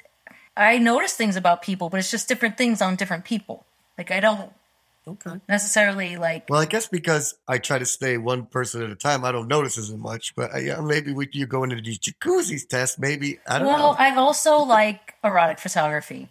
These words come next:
Speaker 1: and I look at erotic photography all the time, and I, like, will go, "Oh, I really like this about this person," or, and that's male and female, "and I really like this about this person." It's like, I don't really have one type. I appreciate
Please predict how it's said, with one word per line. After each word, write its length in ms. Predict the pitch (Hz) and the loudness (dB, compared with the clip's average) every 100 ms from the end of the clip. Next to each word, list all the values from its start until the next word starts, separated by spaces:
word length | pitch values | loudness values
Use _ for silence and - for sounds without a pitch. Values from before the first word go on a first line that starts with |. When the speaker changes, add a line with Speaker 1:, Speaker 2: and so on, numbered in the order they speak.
| _ - | _ -2
Speaker 1:
and 160 | 175 | 2
I 220 | 170 170 | 4 4
look 200 | 170 175 | 2 -4
at 80 | 175 | -4
erotic 300 | 165 156 156 | -2 -2 -4
photography 460 | - 302 262 202 175 | 0 2 4 0 -2
all 240 | 196 185 | 0 0
the 100 | 185 | -2
time, 400 | - 214 208 156 | 0 4 4 2
and 140 | 170 170 | -2 2
I, 160 | 170 | 2
like, 320 | 170 170 160 175 | 2 2 0 -4
will 120 | 170 | -2
go, 320 | 165 160 - | 0 0 0
"Oh, 140 | 185 180 | 0 2
I 120 | 160 | 2
really 260 | 156 160 151 | -2 -6 -4
like 220 | 143 135 | -4 -4
this 180 | 147 - | -6 -6
about 200 | 131 135 | -6 -8
this 140 | 156 | -8
person," 300 | - - - - | -8 -8 -12 -4
or, 120 | 190 | 0
and 320 | 190 185 180 - _ | 0 0 -6 -8 _
that's 300 | 170 160 - | -6 -6 -6
male 280 | 165 165 196 | 0 2 4
and 140 | 196 - | 0 -2
female, 400 | 139 135 123 - | -8 -6 -8 -6
"and 140 | 185 | -2
I 60 | 180 | -2
really 220 | 180 190 | -2 -2
like 200 | 175 175 | -2 0
this 160 | 190 180 | -2 -4
about 220 | 180 185 | -4 -2
this 160 | 214 - | -4 -4
person." 420 | 160 - 139 131 _ _ _ - | -4 -6 -8 -12 _ _ _ -6
It's 120 | 220 | 0
like, 140 | 240 - | 0 2
I 80 | 220 | 0
don't 400 | 190 240 240 220 | 2 2 2 0
really 600 | 202 202 214 202 202 190 185 | -2 -2 -2 -2 -2 -4 -2
have 500 | 196 185 180 170 - | 2 4 4 0 -10
one 320 | 185 180 170 | -4 -2 -2
type. 460 | 160 - 160 156 - - _ - | -2 0 0 -2 -16 -20 _ 0
I 280 | 165 160 - _ _ _ _ | 2 0 -10 _ _ _ _
appreciate 640 | 196 - 196 - 175 160 | -6 -2 -2 -2 -6 -8